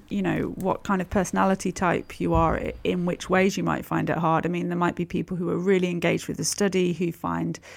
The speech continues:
keeping up with all the reading and all the work quite difficult. Or I was very not engaged in the study. I was just I mean, I wasn't really, I wouldn't say I was really partying 'cause I didn't really have any <laughs> friends. <laughs>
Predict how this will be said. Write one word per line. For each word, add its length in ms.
keeping 300
up 160
with 120
all 120
the 100
reading 400
and 100
all 120
the 80
work 340
quite 300
difficult. 580
Or 360
I 480
was 240
very 560
not 420
engaged 600
in 180
the 60
study. 500
I 220
was 240
just 420
I 20
mean, 140
I 40
wasn't 280
really, 220
I 80
wouldn't 180
say 140
I 20
was 140
really 160
partying 560
'cause 100
I 40
didn't 160
really 120
have 160
any 200
<laughs> 140
friends. 720
<laughs> 20